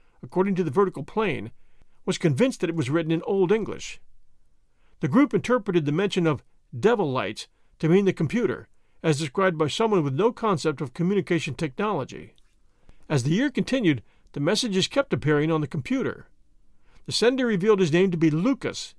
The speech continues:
L U K A S, and said he lived in the same cottage as the roommates,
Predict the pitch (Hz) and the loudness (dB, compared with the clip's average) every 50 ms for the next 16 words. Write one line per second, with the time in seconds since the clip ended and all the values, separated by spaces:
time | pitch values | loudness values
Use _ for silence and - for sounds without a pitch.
0 | - - 208 226 233 208 202 202 - - 208 202 196 - 180 170 170 170 175 170 | -6 2 4 6 6 6 4 0 -2 0 4 4 6 6 6 4 4 2 2 0
1 | 127 92 - - - - - - - - - - - - 147 - 202 202 196 175 | 0 -2 -6 -10 -16 -20 -20 -20 -20 -20 -20 -12 -8 -6 0 2 4 4 4 2
2 | 170 220 247 233 185 196 175 151 - - 220 254 240 196 - 170 143 135 143 156 | 2 2 0 2 2 0 0 0 2 2 2 2 2 -2 -2 0 0 0 0 -2
3 | 135 - - - 180 143 160 165 175 226 247 202 143 117 131 143 - - | -4 -6 -4 -4 -2 0 2 2 2 2 0 0 0 -2 -2 -4 -8 -12